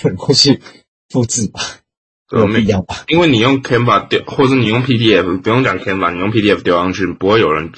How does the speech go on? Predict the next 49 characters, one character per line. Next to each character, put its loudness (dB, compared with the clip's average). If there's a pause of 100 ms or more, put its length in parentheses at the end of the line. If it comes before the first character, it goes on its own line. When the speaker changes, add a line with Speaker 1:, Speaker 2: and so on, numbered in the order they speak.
(260)
Speaker 2:
特 2
地 -2
去 -6
复 -4
制 -6
下 -2
来， -2
然 -4
后 -4
去 -4
数 -6
你 -6
的 -4
字 -10
数。 -12 (300)
Speaker 1:
确 -4
实 -8
啊， -10
Speaker 2:
对。 -18 (600)
Speaker 1:
有 -4
时 4
候 6
把 0
它 -2
弄 2
得 0
很 -6
美 -2
丽 -8
啊。 -14 (440)
但 0
是， 0 (140)
哎， 0 (380)
确 2
实 -2
在 0
印 0
下 0
来， -2
如 4
果， -2 (260)
如 0
果 4
你 0
单 -2
纯 -2
只 -4
是 -2
传， -2